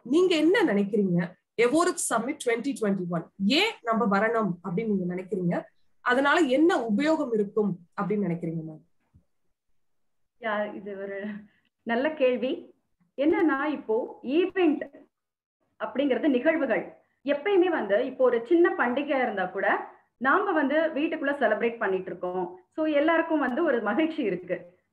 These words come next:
Speaker 2: இப்போ தீபாவளி அப்படின்னா எப்படி? எல்லாரும் நாடு, ஒரு இந்தியா முழுதும் சின்ன சின்ன ஒரு ஸ்டேட்ஸ்ல கூட நம்ம celebrate பண்றோம். அப்போ ஒரு வாரம் முன்னரே வந்து ஒரு சந்தோஷம் இருக்கு நமக்கு.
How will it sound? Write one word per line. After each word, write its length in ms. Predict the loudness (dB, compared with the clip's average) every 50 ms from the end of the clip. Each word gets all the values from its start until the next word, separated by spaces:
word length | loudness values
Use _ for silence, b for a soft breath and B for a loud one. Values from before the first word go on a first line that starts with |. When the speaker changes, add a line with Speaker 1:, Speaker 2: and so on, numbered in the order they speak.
| b
Speaker 2:
இப்போ 320 | -6 -6 -4 -2 0 0 0
தீபாவளி 580 | 2 2 2 4 4 4 4 4 4 2 2 0
அப்படின்னா 420 | 0 -2 -2 -2 -2 -2 -2 -2 -2
எப்படி? 720 | -2 -4 -4 -8 -12 _ _ -8 -8 -8 -8 -10 -16 _ _ _
எல்லாரும் 640 | 2 2 4 4 4 4 4 4 4 4 4 4 2
நாடு, 580 | 2 2 2 2 2 0 -2 -4 -6 -10 -8 -4
ஒரு 280 | -2 0 0 0 0
இந்தியா 300 | -2 0 0 2 4 4
முழுதும் 600 | 4 4 4 2 2 0 0 0 -2 -4 -6 -10 -10 _
சின்ன 240 | 0 2 2 2
சின்ன 240 | 2 2 2 4 4
ஒரு 140 | 2 0 0
ஸ்டேட்ஸ்ல 600 | -2 -6 -6 -2 0 0 0 0 -4 -8 -8 -8
கூட 340 | -6 -4 -4 -2 -4 -4 -4
நம்ம 200 | -4 -2 -2 -2
celebrate 420 | -2 -2 -2 -2 -2 -2 -4 -4 -4
பண்றோம். 300 | -4 -4 -2 -2 -4 -6 -8 B B B B B
அப்போ 260 | -6 -2 0 0 2
ஒரு 240 | 4 4 4 4 4
வாரம் 320 | 4 6 6 6 4 4
முன்னரே 360 | 2 2 2 2 4 2 2
வந்து 240 | 2 0 -2 0 0
ஒரு 160 | 0 0 0
சந்தோஷம் 640 | -2 -4 -4 -4 -2 0 0 0 0 -2 -4 -4 -4
இருக்கு 240 | -4 -4 -4 -6
நமக்கு. 400 | -6 -6 -6 -6 -8 -6 -6 -6